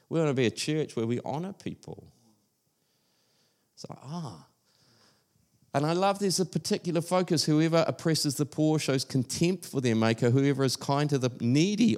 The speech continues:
honors God. You honor God by particularly honoring the people that the world would least recognize as worthy of honor. It's part of our countercultural kingdom.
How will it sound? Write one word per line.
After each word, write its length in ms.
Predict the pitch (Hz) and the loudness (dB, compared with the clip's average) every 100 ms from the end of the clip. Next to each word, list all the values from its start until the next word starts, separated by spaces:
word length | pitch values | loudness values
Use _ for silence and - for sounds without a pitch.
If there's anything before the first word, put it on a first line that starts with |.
| - | 4
honors 400 | 131 143 143 127 | 4 4 2 2
God. 400 | 156 190 104 104 | 0 0 0 0
You 180 | 131 - | 0 2
honor 280 | 139 185 185 | 2 2 0
God 340 | 160 160 151 | 2 2 2
by 100 | 160 | 2
particularly 560 | 147 143 - 156 160 156 | 0 0 -2 -2 0 0
honoring 420 | - 131 147 143 135 | 0 0 0 0 -2
the 80 | |
people 400 | 123 - 160 147 | -4 -4 -2 -2
that 220 | 123 135 123 | 0 0 0
the 80 | |
world 460 | 120 117 160 170 160 | -2 0 4 4 4
would 200 | 131 117 | 2 2
least 420 | 113 143 185 - | 2 2 2 0
recognize 720 | 151 160 160 143 143 139 135 | 0 0 0 0 0 0 0
as 160 | 127 113 | -2 -2
worthy 380 | 120 131 127 123 | 0 2 2 0
of 120 | 107 | 0
honor. 420 | 107 98 - 127 - - - - | -2 -2 -6 -12 -20 -20 -20 -18
It's 100 | - | -10
part 220 | - 147 | 0 2
of 80 | 147 | 4
our 80 | 143 | 2
countercultural 840 | 135 147 143 143 - 135 - 135 135 | 2 0 0 -2 -2 -4 -2 -4 -4
kingdom. 640 | 160 196 180 98 - - | -6 -6 -6 -8 -12 -18